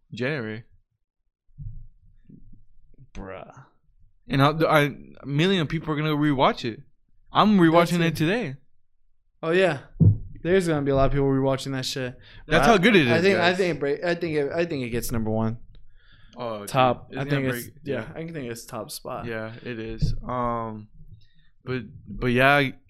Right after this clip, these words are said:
Speaker 1: that's, yeah. All we're gonna say, obviously no spoilers, but
Speaker 2: Insane watch,
Speaker 1: for a
Speaker 2: man.
Speaker 1: superhero fan, at me, for a Spider-Man fan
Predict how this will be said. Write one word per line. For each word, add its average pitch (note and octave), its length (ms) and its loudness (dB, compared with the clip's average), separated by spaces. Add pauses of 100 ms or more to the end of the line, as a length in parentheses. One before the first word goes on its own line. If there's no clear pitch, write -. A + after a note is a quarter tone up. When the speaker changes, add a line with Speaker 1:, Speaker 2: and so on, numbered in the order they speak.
(120)
Speaker 1:
that's, - 800 -2 (840)
yeah. A#2 280 -2 (300)
All F3 240 6
we're F#3 140 4
gonna F3 260 0
say, D3+ 400 0 (160)
obviously C3 460 -2
no B2+ 140 -4
spoilers, A#2 560 -6
but G#2+ 320 -6 (260)
Speaker 2:
Insane C3 500 -6
watch, A#2 180 -2
Speaker 1:
for C3 260 2
a G#2+ 40 -4
Speaker 2:
man. C3+ 120 -2
Speaker 1:
superhero D#3+ 520 -2
fan, D#3 440 -4 (360)
at - 120 -12
me, B2+ 380 -4 (440)
for B2 300 -2
a A2 640 -4 (680)
Spider-Man C3+ 640 -2
fan A2+ 420 -10